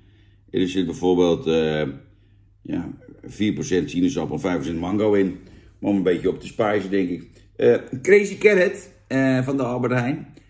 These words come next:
Eh, de shot. Is prima te doen. Nou, nu gaan we over naar, eh, naar de gif. Eh, groen. Ehm, eh, wat was het? Spinazie, appel, avocado, banaan en citroen.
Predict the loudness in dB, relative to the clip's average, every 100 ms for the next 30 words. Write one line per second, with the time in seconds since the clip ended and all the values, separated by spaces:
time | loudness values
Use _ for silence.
0 | _ -8 -4 -4 -4 0 2 2 0 -16
1 | -20 _ _ _ -4 -4 -4 -16 -6 0
2 | 2 0 -2 -6 -16 _ _ -6 -4 0
3 | 0 2 2 4 2 4 4 4 2 2
4 | 0 0 0 -2 -2 -2 -2 -4 -6 -20
5 | -20 -20 -20 -6 0 2 2 0 6 8
6 | 8 4 -8 -18 _ -4 -2 0 -2 -2
7 | -6 -14 -12 -10 -8 -8 -4 -2 -2 -6
8 | -6 -2 0 0 0 -2 -2 0 0 -2
9 | -4 -6 -6 -2 0 0 0 0 0 -2
10 | -4 -6 -8 -10 -4 0 0 -2